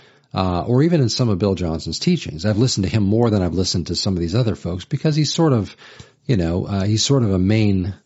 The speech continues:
uh, uh, you know, arguably the main figure in that movement right now. Um, and so I've watched and listened to more of his and read more of his stuff, uh, than I have some others. Um, but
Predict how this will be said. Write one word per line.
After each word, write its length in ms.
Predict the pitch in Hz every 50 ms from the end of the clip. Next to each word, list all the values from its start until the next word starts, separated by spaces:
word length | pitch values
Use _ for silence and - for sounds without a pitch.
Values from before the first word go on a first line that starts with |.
| _ -
uh, 420 | - 90 90 87 85 85 85 87 - - - - - - -
uh, 120 | - 92 - 104
you 200 | 107 113 113 95
know, 220 | 80 78 82 85
arguably 540 | - - 104 110 104 101 95 95 92 85 78
the 160 | 104 131 139
main 300 | 123 95 78 80 78 76
figure 460 | - - - 123 104 87 76 76 78
in 120 | 85 85 82
that 160 | 82 76 82
movement 360 | 92 117 107 82 78 78 -
right 200 | 76 76 80 80
now. 240 | 78 76 78 90 98 - - - - - - - - - - - _ _ -
Um, 480 | - 95 92 92 90 87 90 90 - - _ _ _ -
and 180 | 117 117 110 104
so 180 | - - 110
I've 200 | 98 92 90 82
watched 300 | 101 104 107 107 - -
and 100 | 101 95
listened 260 | 98 117 - - 104 87
to 60 | 85
more 220 | 85 95 101 98
of 80 | 87 -
his 260 | - 147 135 107 -
and 100 | 87 85
read 180 | 92 104 107 98
more 200 | 98 90 87 82
of 80 | -
his 180 | - 90 85 -
stuff, 500 | - - - 82 78 80 - - - - 117
uh, 220 | 78 80 78 80
than 160 | 78 78 85 85
I 60 | 80
have 220 | 80 101 98 90
some 220 | - - - 101 110
others. 380 | 123 107 90 76 - - - - - - - - - - - - - _ -
Um, 360 | - 104 101 95 92 95 - _ _ _ -
but 600 | 123 107 165 175 165 127 104 - - - -